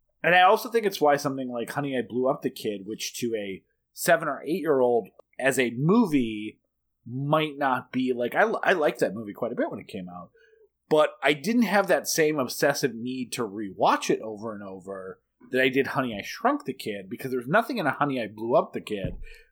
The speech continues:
that I wanted to, like, vicariously experience over and over that I wanted so goddamn bad to be true as a kid. What, I wanted to pretend to be a giant in Vegas, like that, you know, and play the light up guitar, like that just,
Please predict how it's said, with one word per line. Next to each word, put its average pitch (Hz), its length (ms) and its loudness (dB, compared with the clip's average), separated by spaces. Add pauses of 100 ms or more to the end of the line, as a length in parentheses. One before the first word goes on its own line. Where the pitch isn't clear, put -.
that 147 140 4
I 139 60 6
wanted 143 380 2
to, 139 120 0
like, 123 240 0
vicariously 123 800 0
experience 131 760 -2
over 117 280 -6
and 107 80 -12
over 143 280 2
that 131 140 2
I 117 80 0
wanted 113 340 -4
so 117 280 -2
goddamn 104 640 -6 (640)
bad 113 300 2
to 101 100 -6
be 101 160 -6
true 120 380 -2
as 104 220 -8
a 92 60 -8
kid. - 380 -2 (560)
What, 143 220 4
I 131 60 2
wanted 131 300 2
to 131 180 2
pretend 135 460 -2
to 131 80 0
be 113 220 -8 (120)
a 117 60 -8
giant 127 520 -4
in 104 100 -16
Vegas, 143 760 0
like 110 460 -2
that, 147 240 2
you 135 80 0
know, 131 120 0
and 113 120 -6
play 135 240 2
the 123 120 -2
light 120 300 0
up 127 160 0
guitar, 165 460 2
like 143 180 2
that 160 260 4
just, - 220 -6